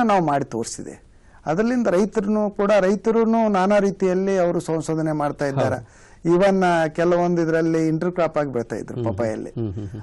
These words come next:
Speaker 1: ಅದು ಕೂಡ ಒಳ್ಳೆ ಆರ್ಥಿಕತೆ ಇದೆ. ಈಗ ಒಬ್ಬ ಪಪಾಯ ಪಾಪಣ್ಣ ಅಂತ ತಿಳ್ಕೊಂಡು ಚನ್ನಪಟ್ಟಣದಲ್ಲಿ ಇದ್ದ ನಾವು.
Speaker 2: ಹ್ಮ್, ಹ್ಮ್.
Speaker 1: ಕಳೆದ ಹದಿನೆಂಟು ವರ್ಷ ಹಿಡಿದು ಪಪಾಯ ಬೆಳೀತಾ ಇದ್ದ.
Speaker 2: ಓಹೋ, ಹೋ, ಹೋ.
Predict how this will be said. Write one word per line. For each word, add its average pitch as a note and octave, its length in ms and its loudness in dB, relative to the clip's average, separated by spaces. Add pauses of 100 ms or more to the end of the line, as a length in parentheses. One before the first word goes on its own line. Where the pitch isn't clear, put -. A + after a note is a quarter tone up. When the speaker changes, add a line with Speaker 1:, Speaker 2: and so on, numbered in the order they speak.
(140)
Speaker 1:
ಅದು F3+ 200 -2
ಕೂಡ F3+ 200 -2
ಒಳ್ಳೆ D#3+ 280 2
ಆರ್ಥಿಕತೆ C3+ 760 -4
ಇದೆ. A2+ 320 -6 (540)
ಈಗ D#3+ 240 0 (240)
ಒಬ್ಬ D3+ 140 -2
ಪಪಾಯ F3 460 0
ಪಾಪಣ್ಣ D#3+ 460 0
ಅಂತ D3+ 220 -4
ತಿಳ್ಕೊಂಡು D3+ 560 -6
ಚನ್ನಪಟ್ಟಣದಲ್ಲಿ C#3 800 -8
ಇದ್ದ - 120 -10
ನಾವು. F#2+ 340 -12
Speaker 2:
ಹ್ಮ್, B2 120 -4
ಹ್ಮ್. A2 120 -8
Speaker 1:
ಕಳೆದ D#3+ 380 0 (880)
ಹದಿನೆಂಟು G3+ 540 2
ವರ್ಷ F3+ 200 0
ಹಿಡಿದು D#3+ 280 -4
ಪಪಾಯ C3 360 -4
ಬೆಳೀತಾ G#2 300 -10
ಇದ್ದ. G2+ 80 -4
Speaker 2:
ಓಹೋ, A2+ 220 -6
ಹೋ, G#2 140 -14
ಹೋ. - 180 -18